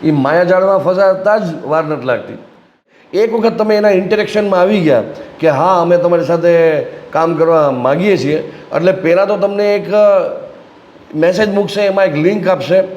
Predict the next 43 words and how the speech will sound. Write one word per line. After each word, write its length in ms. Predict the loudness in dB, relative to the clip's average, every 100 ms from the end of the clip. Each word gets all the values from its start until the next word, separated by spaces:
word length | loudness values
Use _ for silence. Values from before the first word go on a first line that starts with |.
| -10 -2
એ 60 |
લિંક 360 | 0 2 0 -2
ક્લિક 240 | -4 -4
કરો 180 | 0 0
એટલે 120 | 2 0
સીધું 540 | 0 0 0 0 -4 -10 -10
કાં 200 | -4 -2
તો 100 | 2
એફ 260 | 2 2 0
બીના 460 | -2 0 2 2 0 -2
ઇન્ટરફેસ 720 | -2 0 -2 -2 -2 -4 -4
જેવું 440 | -2 0 2 0 0
એક, 240 | -2 0
અ, 400 | 2 2 2 -2 -6 -14 -18 -8 -6
ફોર્મેટ 360 | -2 -2 -2 -4
ખુલી 260 | -2 0
જાય. 140 | 2 0
એટલે 420 | -2 -8 -2 0
તમને 220 | 0 0
એમ 80 | 2
થાય 120 | 2
કે 100 | 2
હવે 140 | 2
આમાં 360 | 2 2 2 0
આઈ 180 | 0 0
ડી 100 | 0
પાસવર્ડ 340 | 0 2 0
આપણે 220 | 2 2
જ 20 | 0
નાખવાના 400 | 0 0 -2 -2
છે 120 | -4
ને 120 | -2
યાર, 160 | -2 -2
એટલે 140 | -4
નાખી 280 | -4 -2 -2
દઈએ. 320 | -2 -4 -8 -12 -20 -4
પછી 300 | -4 0 0
એ 160 | 2 2
આઈ 180 | 2
ડી 120 | 0 0
પાસવર્ડ 420 | 0 0 -2 -2
નાખ્યા 300 | 0 2 0
પછી 640 | 0 -2 -2 -2 -2 -8